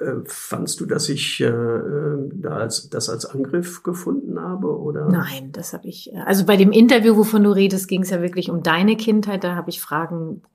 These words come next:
Speaker 2: zu, an dich gerichtet. Ich meine jetzt eher die Gespräche, die ich mal geführt habe mit euch über unsere Beziehung in meiner Kindheit, Situationen, die aufgefallen sind.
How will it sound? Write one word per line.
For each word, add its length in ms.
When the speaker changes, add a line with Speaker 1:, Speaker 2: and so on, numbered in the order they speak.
Speaker 2:
zu, 160
an 160
dich 260
gerichtet. 480
Ich 120
meine 240
jetzt 100
eher 140
die 140
Gespräche, 680
die 220
ich 160
mal 360
geführt 400
habe 200
mit 160
euch 340
über 400
unsere 400
Beziehung 460
in 160
meiner 320
Kindheit, 580
Situationen, 600
die 100
aufgefallen 800
sind. 180